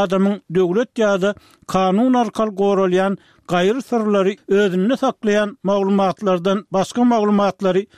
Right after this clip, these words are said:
kanunyny gadagan edilmezlik usuly erkin gözlemäge, almagy we ýaýratmagy hukugy bardyr. Türkmenistanyň konstitusiýasyndan sitatasyň soňy. Emma bu kanun maddasy azatlygyň jurnalistleriniň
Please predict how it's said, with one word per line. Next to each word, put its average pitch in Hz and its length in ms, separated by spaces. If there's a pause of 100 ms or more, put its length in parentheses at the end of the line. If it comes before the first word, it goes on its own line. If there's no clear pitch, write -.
(160)
kanunyny 190 640 (160)
gadagan 190 400
edilmezlik 220 600
usuly 190 460 (160)
erkin 196 440
gözlemäge, 185 720 (360)
almagy 190 560
we 220 100 (180)
ýaýratmagy 185 800 (160)
hukugy 185 500 (160)
bardyr. 175 400 (300)
Türkmenistanyň 190 800 (100)
konstitusiýasyndan 196 1120 (200)
sitatasyň 190 800 (180)
soňy. 170 300 (520)
Emma 233 400 (100)
bu 220 100
kanun 214 560
maddasy 190 520 (280)
azatlygyň 185 720 (100)
jurnalistleriniň 202 960